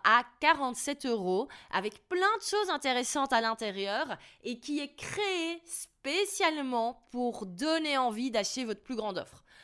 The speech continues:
Donc, imaginons notre graphiste qui a son offre à deux mille euros. Elle pourrait avoir une petite offre à quarante-sept euros. Et ça, c'est vraiment l'offre qu'elle propose la majorité du temps.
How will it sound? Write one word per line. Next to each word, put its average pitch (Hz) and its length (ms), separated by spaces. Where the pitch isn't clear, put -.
Donc, 220 160
imaginons 370 480
notre 294 140
graphiste 226 600
qui 220 80
a 214 60
son 240 260
offre 262 180
à 190 80
deux 185 140
mille 208 220
euros. 196 320
Elle 349 100
pourrait 294 540
avoir 208 760
une 320 180
petite 320 480
offre 185 420
à 262 120
quarante-sept 240 640
euros. 160 380
Et 226 60
ça, 330 140
c'est 311 140
vraiment 220 300
l'offre 247 300
qu'elle 214 140
propose 214 420
la 185 100
majorité 196 540
du 175 140
temps. 226 340